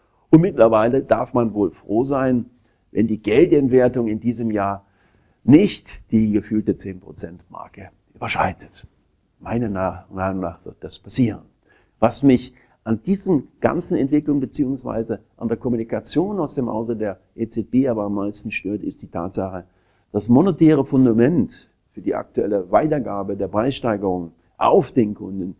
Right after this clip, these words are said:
in erster Linie natürlich auch die Notenbanken mit zu verantworten haben. Denn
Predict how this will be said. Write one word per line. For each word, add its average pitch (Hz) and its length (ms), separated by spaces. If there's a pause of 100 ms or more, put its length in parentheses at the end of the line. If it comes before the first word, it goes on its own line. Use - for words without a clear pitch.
in 113 120
erster 127 380
Linie 101 380 (240)
natürlich 101 540 (180)
auch 87 140
die 98 120
Notenbanken 87 640
mit - 240 (140)
zu - 160
verantworten - 720
haben. - 200 (920)
Denn 131 280